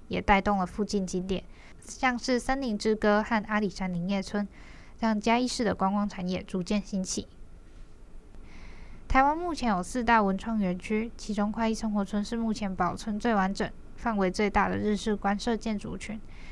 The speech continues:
电影《Kano》也曾经来此取景，可见这个地方保留下来的文化有多重要。而现在透过翻新、转型成为观光景点，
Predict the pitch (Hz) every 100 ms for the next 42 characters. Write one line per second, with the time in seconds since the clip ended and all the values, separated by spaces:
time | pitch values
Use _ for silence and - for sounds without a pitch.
0 | - - - 294 220 208 269 285 277 220
1 | 180 - 208 226 202 190 - 202 - -
2 | 202 214 196 - - - 208 214 214 233
3 | 214 226 220 220 220 185 190 220 - 202
4 | 185 180 190 196 226 180 - 185 233 240
5 | 247 - - - - - 220 220 247 247
6 | 240 247 240 233 269 262 302 302 - 220
7 | 185 208 208 220 196 185 202 208 220 208
8 | 190 190 -